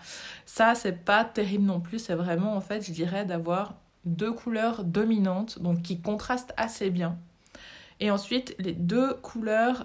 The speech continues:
qui sont dérivées, en fait, des premières. Donc, par exemple, moi, dans mon, dans mon, ma palette de couleurs, j'ai un ro-, un orange assez vif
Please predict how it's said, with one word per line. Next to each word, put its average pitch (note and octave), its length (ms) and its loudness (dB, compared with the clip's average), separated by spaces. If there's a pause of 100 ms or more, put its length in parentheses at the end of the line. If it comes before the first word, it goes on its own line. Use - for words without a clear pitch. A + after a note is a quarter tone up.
(100)
qui G#3 140 -6
sont A#3 160 -2
dérivées, A3 720 0
en F#3 120 2
fait, G#3 160 -2
des E3+ 180 2
premières. F3 540 -4
Donc, D3+ 200 -6
par E3+ 160 0
exemple, G3 460 -2
moi, F3 260 4
dans F#3+ 120 0
mon, E3 500 -2
dans E3+ 140 -2
mon, E3 140 2
ma D#3+ 420 -6
palette F#3+ 260 0
de F#3 80 0
couleurs, F3 480 -2 (380)
j'ai F3 260 0
un G#3 140 4
ro-, A3+ 320 -4
un G#3+ 100 4
orange B3+ 380 2
assez F#3+ 300 0
vif B3 360 -2